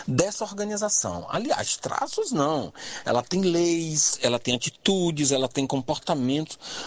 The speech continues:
muito, muito, muito, é, é, é, típicos,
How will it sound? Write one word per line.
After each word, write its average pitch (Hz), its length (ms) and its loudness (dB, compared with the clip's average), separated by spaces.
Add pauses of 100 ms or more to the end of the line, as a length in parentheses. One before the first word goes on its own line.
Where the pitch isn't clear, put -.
(100)
muito, 262 640 2
muito, 247 560 0
muito, 202 960 0 (840)
é, 143 80 2
é, 143 960 2
é, 123 40 -2
típicos, - 840 0